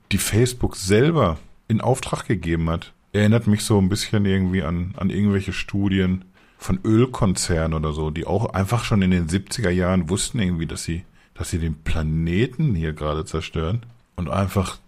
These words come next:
jahrzehntelang ganz fröhlich pfeifend genau das Gegenteil behauptet haben, als das, was in der eigenen Studie steht. Ja, und so ähnlich macht's Facebook eben auch. Mir doch alles egal hier. Ja,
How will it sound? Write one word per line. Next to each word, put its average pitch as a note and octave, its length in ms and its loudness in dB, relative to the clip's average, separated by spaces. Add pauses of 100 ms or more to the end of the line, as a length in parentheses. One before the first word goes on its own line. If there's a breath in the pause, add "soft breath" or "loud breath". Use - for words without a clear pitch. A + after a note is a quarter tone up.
(220)
jahrzehntelang G#2+ 1040 0
ganz A#2 360 -4
fröhlich - 800 0
pfeifend G#2 720 -2
genau G#2 840 0
das A#2+ 240 -2
Gegenteil B2 480 -2
behauptet B2 420 -2
haben, E2+ 240 0
als D2+ 200 -6
das, A2+ 180 -2
was G2+ 140 -4
in G2 120 0
der C2 140 0
eigenen A#2 300 -2
Studie C3 340 -4
steht. - 360 -8 (500 soft breath)
Ja, F2+ 140 2
und E2+ 120 0
so D#2+ 80 -2
ähnlich A#2+ 340 2
macht's - 220 -6
Facebook - 400 -6
eben D2 160 -4
auch. D#2+ 320 -4 (140)
Mir G2 180 6
doch G#2 160 4
alles F2+ 260 2
egal F2 380 2
hier. C3 180 2
Ja, F2 480 2